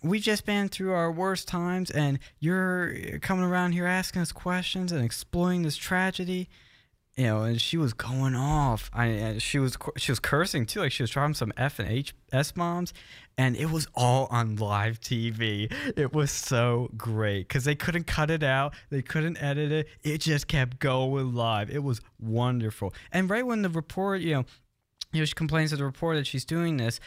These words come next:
the reporter goes, "Oh, I'm sorry," pulls the mic back, and then puts it right back in her face. "What are you doing, you utter prick?" That is, the woman just told you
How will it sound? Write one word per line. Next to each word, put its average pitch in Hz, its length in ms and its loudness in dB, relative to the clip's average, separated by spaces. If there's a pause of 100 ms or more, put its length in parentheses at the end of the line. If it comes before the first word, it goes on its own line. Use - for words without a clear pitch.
(140)
the 165 80 2
reporter 185 340 0
goes, 160 260 0
"Oh, 131 120 2
I'm 135 180 0
sorry," 110 560 -2 (460)
pulls 127 280 0
the 123 60 0
mic 107 280 0
back, 120 380 -2 (300)
and 220 80 6
then 165 80 2
puts 165 180 2
it 143 60 -2
right 120 120 2
back 104 160 -2
in 101 60 -6
her 95 60 -6
face. - 260 -10 (200)
"What 440 320 0
are 415 80 0
you 277 420 0
doing, 311 720 0
you 220 400 2 (160)
utter 202 420 0
prick?" 214 800 0 (400)
That 220 280 2
is, 196 240 0
the 220 340 -2
woman 254 380 2
just 233 280 -2
told 262 460 -4
you 175 220 2